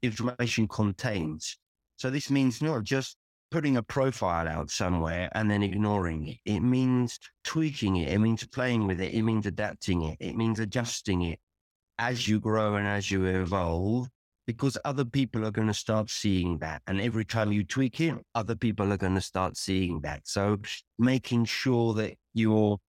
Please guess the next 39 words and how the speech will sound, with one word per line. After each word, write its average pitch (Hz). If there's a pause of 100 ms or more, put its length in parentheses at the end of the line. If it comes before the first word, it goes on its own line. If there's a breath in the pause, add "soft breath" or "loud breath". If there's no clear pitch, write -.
(160)
you're 113
up 120
to 120
date 95
all 110
the 104
time. 78 (320)
You 123
need 143
to 127
kind 147
of, 117
if 120
I, - (280)
I 117
would 113
say, 156
nurture 113
your 98
profile 92
online, 104 (200)
um, 95
so 101
that 98
it's 101
always 123
relevant. 101
It's 85
always 117
giving 101
the 98
right 98
story. 95 (220)
It's -
always 117
giving 104
you 98
a 92
positive, 95